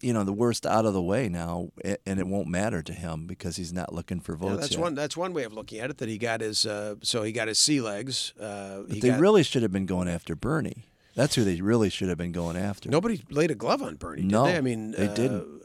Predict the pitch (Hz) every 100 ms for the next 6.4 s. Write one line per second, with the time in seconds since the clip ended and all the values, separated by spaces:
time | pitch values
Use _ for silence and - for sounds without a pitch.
0 | - 107 127 113 101 117 143 117 101 -
1 | 107 98 95 107 104 117 104 98 98 98
2 | 92 90 - 107 92 90 _ _ _ 123
3 | 139 143 143 107 - 120 113 87 87 -
4 | _ _ - 87 85 85 82 87 _ _
5 | _ _ _ _ _ _ - 139 113 101
6 | 95 92 82 87